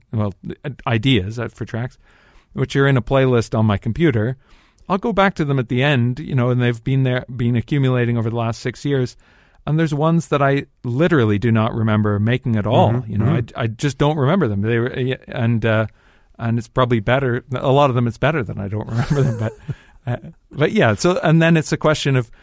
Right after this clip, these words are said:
Speaker 1: this. I guess this has always been my process, and lots of people just write the songs that are gonna go on their album. But for me, it's kind of an exploration. So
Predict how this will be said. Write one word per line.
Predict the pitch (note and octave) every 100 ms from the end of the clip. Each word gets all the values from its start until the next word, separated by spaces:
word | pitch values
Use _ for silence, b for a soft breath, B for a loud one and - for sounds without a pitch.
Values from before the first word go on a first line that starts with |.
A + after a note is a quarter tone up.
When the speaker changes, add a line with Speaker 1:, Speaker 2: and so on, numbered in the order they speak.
| b b
Speaker 1:
this. | F#3+ A3
I | - - F3+
guess | F#3 A3
this | G#3 F3
has | D#3+
always | D3+ D3 -
been | C3+
my | B2
process, | G#2+ G#2 F#2+ G2+ F#2+ -
and | B2+ B2
lots | C#3+ C#3+
of | C3+
people | C#3+ C3+ A#2+ A#2 b b b b -
just | A2 A#2
write | G#2 A2 A#2+ -
the |
songs | B2 A#2+ A#2 A2+
that | A#2 G#2
are |
gonna | G2+ G#2+
go | G#2+
on | G#2 A2
their | A2+
album. | C#3 D#3+ F3 E3+
But | E3+
for | - F3
me, | A3
it's | G3+ -
kind | G3
of | F#3+
an | F3
exploration. | - - D3+ C#3+ D3 - A2
So | - A#2+ A#2 A2+